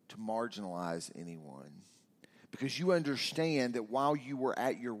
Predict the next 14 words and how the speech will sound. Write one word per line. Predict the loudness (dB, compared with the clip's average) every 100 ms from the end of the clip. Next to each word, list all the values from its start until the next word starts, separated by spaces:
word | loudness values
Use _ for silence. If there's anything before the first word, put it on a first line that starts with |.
| -4
worst, | -2 0 -2 -4 -8 -10 -16 _ _ _ _ _ _ -4
Christ | 2 4 4 2
died | 2 2 0
for | -4 -6
you. | -6 -8 -12 -20 -20 _ _ _ _ _ _ _ _ -20 _ _ _ _ -12 0
Now, | 0
the |
truth | 2 0 0 4
is, | 4 4
the | 2 0
series | 2 0 0 -2 -6 -6 -4
is, | -2 -4 -10 -16 -20 -20 _ _ _ _ _ _
is | -8 -8
really | -4 0 2 4 4 2